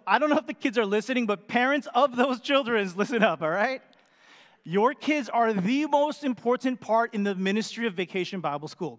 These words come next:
Why? Because all those kids, those forty kids or those twenty-six kids, they will expect the pastors and the leaders to be nice.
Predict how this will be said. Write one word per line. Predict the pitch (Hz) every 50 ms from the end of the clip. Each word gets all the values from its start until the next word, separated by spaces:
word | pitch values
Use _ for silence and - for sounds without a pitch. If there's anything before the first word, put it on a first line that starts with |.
| _ _ 143
Why? | 165 175 185 214 262 294 - - - - - -
Because | 196 226 - 247 240 226 - - - - - _ -
all | 196 220 262 302 302
those | 320 311 311 - -
kids, | - 294 277 220 180 147
those | 139 208 185 -
forty | - - 247 269 294 285 269 208
kids | - - 285 247 208 190
or | 190
those | 175 185 -
twenty-six | - - 240 254 269 262 - 285 233 -
kids, | _ - 254 277 220 - - - - _
they | - 202 214 254
will | 285 320 339 320
expect | 285 - - - - - 262 254 254 - -
the | 208 -
pastors | - - 196 202 214 208 - 285 269 214 214
and | 220 214
the | 202 190
leaders | 175 175 180 202 202 233 - -
to | - 185
be | 147 170
nice. | 151 147 139 123 110 - - - - - -